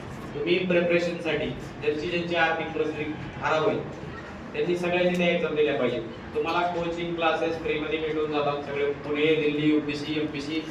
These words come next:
बँकिंग, सगळ्या प्रकारचे क्लासेस भेटून जातात. म्हणलं आपल्याकडे एक तर गोष्ट आहे, परिस्थिती वाईट चालली, पण आपल्याकडे एक गोष्ट आहे, ती म्हणजे आपण केलेला अभ्यास, प्रामाणिकपणे केलेला स्टडी.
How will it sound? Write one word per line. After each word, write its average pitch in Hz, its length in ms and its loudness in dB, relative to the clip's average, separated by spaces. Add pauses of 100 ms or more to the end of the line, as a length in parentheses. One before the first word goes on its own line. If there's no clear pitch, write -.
(280)
बँकिंग, 147 480 0 (440)
सगळ्या 175 200 4
प्रकारचे 147 380 2
क्लासेस - 260 -4 (880)
भेटून 151 340 4
जातात. 143 160 0 (920)
म्हणलं 175 280 2
आपल्याकडे 185 460 4
एक 208 240 2
तर 214 140 4
गोष्ट 196 260 4
आहे, 151 380 4
परिस्थिती 175 560 4
वाईट 180 300 8
चालली, 185 360 8 (360)
पण 147 80 0
आपल्याकडे 175 420 8
एक 170 180 2
गोष्ट 175 240 4
आहे, 139 380 10 (960)
ती 170 60 2
म्हणजे 170 560 2 (300)
आपण 165 300 8
केलेला 160 360 4 (240)
अभ्यास, 151 440 2
प्रामाणिकपणे 151 680 0
केलेला 147 380 4
स्टडी. 135 320 4